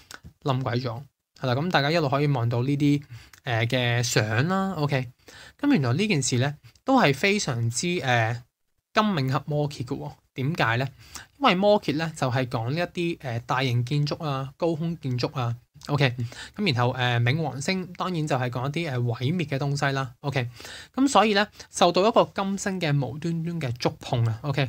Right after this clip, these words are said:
嗱，但係即係對應返呢本身嗰個城市，我唔知金星係代表乜嘢啦。可能金星就係講一啲危難啊、特別大嘅災禍啦。OK，總之佢就去觸碰一個本來代表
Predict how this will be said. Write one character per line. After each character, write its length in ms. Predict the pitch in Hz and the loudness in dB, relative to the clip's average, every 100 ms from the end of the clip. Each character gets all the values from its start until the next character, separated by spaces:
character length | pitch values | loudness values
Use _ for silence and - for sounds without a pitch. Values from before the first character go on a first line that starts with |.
| - - | -4 -2
嗱， 120 | 147 | 2
但 0 | |
係 260 | 156 156 147 - - - _ - - _ _ | 4 4 0 -8 -20 -20 _ -20 -20 _ _
即 120 | 269 | 6
係 120 | 208 | 6
對 180 | 160 185 | 6 4
應 120 | 180 | 4
返 140 | 185 226 | 4 2
呢 100 | 226 | 0
本 180 | - 165 | -2 -2
身 100 | 214 | 0
嗰 80 | 190 | 0
個 100 | 170 | 0
城 200 | 127 117 | -2 -4
市， 120 | 139 | -2
我 80 | 151 | -2
唔 120 | 117 | -2
知 120 | 117 | -4
金 200 | 185 170 | -2 -2
星 120 | 170 165 | -2 -2
係 160 | 143 | 0
代 120 | 120 | 0
表 120 | 123 127 | 0 0
乜 120 | 143 | 0
嘢 120 | 123 | 0
啦。 100 | 123 | 0
可 60 | 175 | 2
能 100 | 131 | 2
金 160 | 170 | 0
星 140 | 180 180 | -2 -2
就 100 | 135 | 0
係 80 | 120 | 0
講 200 | 120 135 | -2 -2
一 40 | |
啲 240 | 165 156 | -2 -2
危 80 | 117 | 0
難 220 | 117 120 | 0 0
啊、 60 | 123 | -2
特 100 | 120 | -4
別 220 | 123 120 - - | -6 -6 -10 -4
大 120 | 120 | -2
嘅 100 | 127 | 0
災 200 | 127 151 | 2 2
禍 180 | 147 117 | 4 2
啦。 140 | 127 | 0
OK， 220 | 131 139 120 - - - | 0 -2 -2 -12 -20 -10
總 180 | - 202 | -4 2
之 80 | 294 | 4
佢 300 | 285 - 147 | 4 2 2
就 160 | 156 143 | 0 2
去 240 | 151 143 | 0 2
觸 160 | - - | -2 -2
碰 200 | - 139 | -4 -4
一 80 | 151 | -2
個 260 | 151 120 120 - - - - _ - | -2 -2 -4 -12 -20 -20 -20 _ -2
本 200 | 151 240 | 2 4
來 180 | 143 135 | 2 0
代 180 | 143 | -2
表 160 | 135 | 2